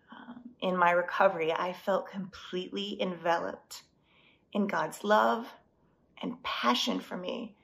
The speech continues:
The way he rescued me from that time and that sadness, that's not what makes me emotional, the sadness and the pain.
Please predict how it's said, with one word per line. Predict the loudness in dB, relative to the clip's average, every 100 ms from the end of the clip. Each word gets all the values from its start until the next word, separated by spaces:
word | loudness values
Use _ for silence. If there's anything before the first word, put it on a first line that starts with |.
| _ _
The | 4
way | 6 6
he | 2 -4
rescued | 2 4 4 0 -6 -4 -2
me | -4 -6 -6 -6 -8 _ _ _
from | -14 2 4 4 -2 -6 -14 _ _ _ _ _ _ _ _ -6
that | 6 6 6
time | -2 2 4 4 0 -2 -8 -20 _ -12
and | -2
that | 2 2 2
sadness, | -2 0 2 2 0 -4 -14 -20 -12 6
that's | 6 10
not | 8 10
what | 4
makes | 2 -2 -2
me | 0 2
emotional, | 2 2 0 0 -2
the | -2
sadness | -4 2 2 2 -4
and | -4
the | -4
pain. | -4 -4 -4